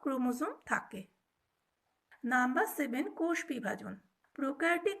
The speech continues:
কোষে কোষ বিভাজন অ্যামাইটোসিস পদ্ধতিতে ঘটে। ইউক্যারিওটিক কোষে কোষ বিভাজন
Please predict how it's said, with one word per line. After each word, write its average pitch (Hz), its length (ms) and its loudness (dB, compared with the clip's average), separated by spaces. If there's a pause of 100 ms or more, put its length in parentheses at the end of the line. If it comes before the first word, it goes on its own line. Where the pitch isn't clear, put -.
কোষে 330 320 0
কোষ 277 360 -4
বিভাজন 294 540 2
অ্যামাইটোসিস 302 680 0 (100)
পদ্ধতিতে 254 640 -4 (280)
ঘটে। 196 300 -6 (1500)
ইউক্যারিওটিক 349 640 0 (100)
কোষে 320 280 0
কোষ 269 320 -2
বিভাজন 269 440 -2